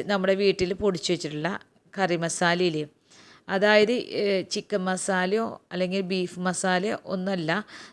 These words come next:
നമ്മൾ സാധാ വീട്ടിൽ പൊടിച്ച് വെക്കാറില്ലേ മസാല, ആ മസാലയാണ് വേണ്ടത്. ആ മസാല നമുക്ക് ഇതൊന്ന് മിക്സ് ചെയ്തിട്ട് ഇതിലേക്ക് ഒരു ടീസ്പൂൺ ഇട്ട് കൊടുക്കണം. വേറെ ഒന്നും ഇട്ട് കൊടുക്കണ്ട, ഒരു ടീസ്പൂൺ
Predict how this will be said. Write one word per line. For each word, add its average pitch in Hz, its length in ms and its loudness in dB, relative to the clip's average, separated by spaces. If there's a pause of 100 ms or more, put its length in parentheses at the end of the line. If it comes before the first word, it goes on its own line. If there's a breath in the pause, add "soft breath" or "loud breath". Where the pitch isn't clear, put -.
(120)
നമ്മൾ 190 180 2 (160)
സാധാ 202 440 2 (520)
വീട്ടിൽ 208 260 -2 (100)
പൊടിച്ച് 202 300 -2
വെക്കാറില്ലേ 156 480 0 (400)
മസാല, 180 360 0 (720 loud breath)
ആ - 20 6 (200)
മസാലയാണ് 180 680 2
വേണ്ടത്. 156 300 -2 (300)
ആ 196 40 0 (180)
മസാല 170 480 0 (100)
നമുക്ക് 170 340 -4 (420 loud breath)
ഇതൊന്ന് 196 320 0
മിക്സ് - 360 -4
ചെയ്തിട്ട് 160 480 2 (260)
ഇതിലേക്ക് 165 460 -2 (560 loud breath)
ഒരു 226 260 2
ടീസ്പൂൺ 190 480 -2 (200)
ഇട്ട് 185 180 -6
കൊടുക്കണം. 156 380 -2 (840 loud breath)
വേറെ 196 220 4 (120)
ഒന്നും 190 260 -2
ഇട്ട് 180 180 -4
കൊടുക്കണ്ട, 165 360 0 (380)
ഒരു 190 220 -4
ടീസ്പൂൺ 196 360 0